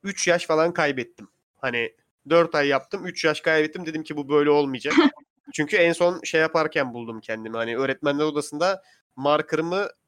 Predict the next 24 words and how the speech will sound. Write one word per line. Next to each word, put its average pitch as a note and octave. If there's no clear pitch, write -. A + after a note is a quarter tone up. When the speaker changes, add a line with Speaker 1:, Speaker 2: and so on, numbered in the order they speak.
Speaker 1:
ders D3
kitabının D#3
altına D3+
saklıyordum D3+
ki D3+
markerımı C3+
başka C3+
öğretmenler C3
çalmasın. B2+
Ö-, A3
Speaker 2:
<laughs> -
Speaker 1:
öyle G3
bir D3+
ortam. C3
Öğretmen C#3
odası E3+
çok G3
korkunç E3+
bir D3
yer A2+
bu A2
arada. A#2
Speaker 2:
Hı A#3+
hı. A3